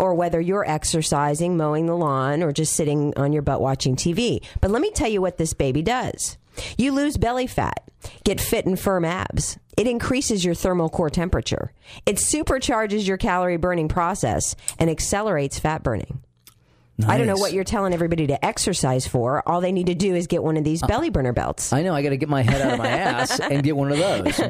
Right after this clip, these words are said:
Speaker 1: Anyway, so I just thought that was another silly, gimmicky thing that, unfortunately, people probably listen to, see, and believe the,
Speaker 2: And
Speaker 1: uh,
Speaker 2: and then hopefully the F D A will, you know, find that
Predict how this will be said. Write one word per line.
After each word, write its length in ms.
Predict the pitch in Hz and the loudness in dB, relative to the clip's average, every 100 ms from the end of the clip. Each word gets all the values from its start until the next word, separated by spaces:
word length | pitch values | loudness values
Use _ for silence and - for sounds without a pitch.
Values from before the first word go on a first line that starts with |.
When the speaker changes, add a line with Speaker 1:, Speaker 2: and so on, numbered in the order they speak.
| - - - - - | -6 -14 -14 -14 -4
Speaker 1:
Anyway, 600 | 185 233 320 156 117 - | 0 2 2 0 0 0
so 280 | - 180 131 | 0 0 2
I 140 | 120 | 0
just 220 | 156 165 - | 0 -2 0
thought 180 | 139 | 0
that 140 | 139 131 | 0 0
was 140 | 139 | 2
another 300 | 139 131 123 | 2 2 0
silly, 320 | 135 - 135 135 | 0 0 0 2
gimmicky 420 | 135 131 123 127 | 2 0 0 0
thing 240 | 147 127 | 2 2
that, 180 | 143 - - | 0 -2 -2
unfortunately, 760 | 135 - 156 151 135 98 135 | -2 0 -2 0 0 2 0
people 300 | - 160 135 | 0 0 0
probably 480 | 175 143 139 143 147 | 0 2 2 2 0
listen 320 | 147 151 151 | 0 0 0
to, 300 | 151 156 151 | 0 0 0
see, 400 | 165 - 156 156 - 147 - - | 0 0 0 0 -4 -14 -20 -2
and 440 | 135 139 139 143 | 0 2 2 2
believe 500 | 151 160 175 185 - - - | 2 2 0 -2 -6 -10 -2
the, 380 | 143 151 143 131 | 2 2 2 2
Speaker 2:
And 280 | 117 113 | 2 0
Speaker 1:
uh, 20 | 151 - _ - | -2 -10 _ -2
Speaker 2:
and 100 | 147 | 2
then 80 | 151 | 2
hopefully 360 | 170 170 170 | 2 2 0
the 120 | 131 131 | 2 0
F 120 | 131 | 0
D 140 | 131 127 | 0 2
A 100 | 123 | 2
will, 100 | 117 127 | 0 -2
you 120 | - 131 | 0 0
know, 80 | 101 | 0
find 320 | - 120 117 | 0 0 2
that 340 | 92 95 - | 2 0 -2